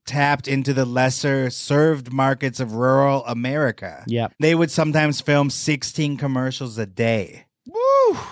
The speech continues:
Speaker 1: The idea was small market saturation versus having a national campaign so that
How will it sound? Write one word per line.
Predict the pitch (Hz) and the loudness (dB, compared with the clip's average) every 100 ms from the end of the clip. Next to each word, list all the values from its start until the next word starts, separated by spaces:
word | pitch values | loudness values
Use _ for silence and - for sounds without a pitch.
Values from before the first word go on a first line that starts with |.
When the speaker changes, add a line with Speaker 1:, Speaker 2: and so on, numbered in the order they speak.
| - | -2
Speaker 1:
The | 151 | 2
idea | 156 135 160 160 | 2 2 2 4
was | 151 - | 2 0
small | 135 139 147 151 | 0 2 4 2
market | 156 156 151 147 | 2 0 0 -4
saturation | - 151 139 - 127 123 127 - 135 127 | 0 2 2 0 0 2 0 0 0 0
versus | 110 120 113 117 | 0 0 0 -6
having | 117 123 113 | -4 -4 -4
a | 113 | -6
national | 104 110 120 117 120 107 | -4 -2 -2 -4 -6 -8
campaign | - 113 98 117 120 107 101 104 | -6 -6 -6 -4 -4 -2 -6 -8
so | - 147 | 0 2
that | 127 139 127 120 | 4 4 4 0